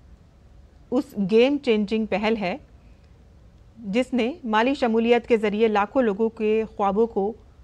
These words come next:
हवा दी है और अपनी इज्तिमाई ताकत के जरिए मईशत को तकवीत दी है और इससे भारत के माशी और मालियाती मंजरनामे इतने बदल दिए हैं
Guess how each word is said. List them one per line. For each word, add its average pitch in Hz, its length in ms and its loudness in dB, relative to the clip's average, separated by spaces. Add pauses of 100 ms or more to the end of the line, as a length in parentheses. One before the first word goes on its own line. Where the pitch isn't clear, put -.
(100)
हवा 226 220 4
दी 254 200 0
है 247 200 2
और 208 180 -4
अपनी 214 280 -2
इज्तिमाई 214 460 -2
ताकत 190 400 -6
के 196 80 -2
जरिए 208 480 -2 (480)
मईशत 247 460 0
को 220 120 0
तकवीत 220 680 -4 (420)
दी 185 200 -2
है 175 220 -6 (300)
और 226 180 6
इससे 247 420 2
भारत 233 380 0
के 262 120 0
माशी 202 420 -2
और 220 160 0
मालियाती 196 540 -2
मंजरनामे 190 680 -6 (380)
इतने 294 280 0
बदल 202 300 0
दिए 208 220 -2
हैं 214 220 -4